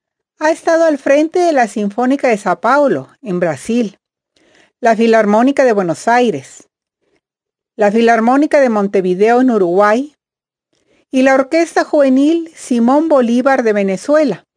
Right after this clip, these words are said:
de quien recibió su más alta condecoración. En México, Alondra ha dirigido las orquestas de Aguascalientes, Jalisco, Sinaloa,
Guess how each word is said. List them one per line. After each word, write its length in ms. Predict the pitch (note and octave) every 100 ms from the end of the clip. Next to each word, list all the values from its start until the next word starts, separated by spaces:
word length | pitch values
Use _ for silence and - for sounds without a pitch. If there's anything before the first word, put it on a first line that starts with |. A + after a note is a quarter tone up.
| _ _ _ _ _ _
de 240 | A#3 A#3 -
quien 200 | B3 A3
recibió 680 | A3 G#3+ A3 G#3+ C4+ F4+ -
su 220 | - A3
más 280 | A3 D4 D4+
alta 480 | - A#3 C#4 C4+ B3+
condecoración. 1300 | B3 G#3+ F#3+ F#3+ F3+ F#3 F#3 F#3+ D#3 - F3 B2+ - _ _ _ _ _ _ _ _ _ _ _ _
En 220 | F3 F#3
México, 640 | G#3+ G3+ G3 - B3 D4+ - _ _ _ _ _ _ _ -
Alondra 520 | B3+ C#4+ F4 F4+ F4+
ha 60 |
dirigido 520 | E4+ C#4+ C4 C4+ C#4+ C#4+
las 220 | C4 A#3
orquestas 500 | G#3+ A#3 A#3 - C4+
de 80 | A#3
Aguascalientes, 1200 | F#3+ F3 - E3+ F#3+ A#3+ A#3 G#3+ F#3+ A#3+ - _ _ _ _
Jalisco, 960 | F#3+ F3+ A3+ C4 C4 - - G#3 A3+ - _ _ _ _
Sinaloa, 1160 | - G#3 G3 E3+ F3 A#3 B3+ A#3+ A3+ B3 A3+